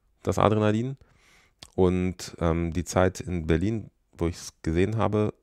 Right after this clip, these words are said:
das ist zu lange her oder da war ich noch zu unerfahren, um das zu matchen mit meinen jetzigen Erfahrungen.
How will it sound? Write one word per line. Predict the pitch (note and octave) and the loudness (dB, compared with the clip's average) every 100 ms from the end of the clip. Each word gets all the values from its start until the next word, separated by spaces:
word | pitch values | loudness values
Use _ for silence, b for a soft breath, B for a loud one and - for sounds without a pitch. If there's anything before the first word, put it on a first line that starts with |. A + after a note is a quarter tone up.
| _ _ | _ _
das | - - | -10 -8
ist | - | -10
zu | - | -2
lange | F#2 F2+ | 0 2
her | F2 F2 D2 | 2 0 2
oder | D#2 | 0
da | C#2 E2 | 2 2
war | D#2+ | 2
ich | E2+ | 0
noch | F2 | -6
zu | - | -4
unerfahren, | F2+ F2 - F2+ E2+ | -2 -2 -2 -2 -2
um | E2 E2 | -4 -6
das | D#2+ E2 - - | -6 -6 -10 -10
zu | - | -4
matchen | E2 F2 - F2 | 0 0 -2 -8
mit | E2 | -4
meinen | D#2+ | -4
jetzigen | E2+ - E2 D2+ | -4 -4 -6 -6
Erfahrungen. | - D2+ D#2 D2 D#2+ | -4 -2 -2 -6 -12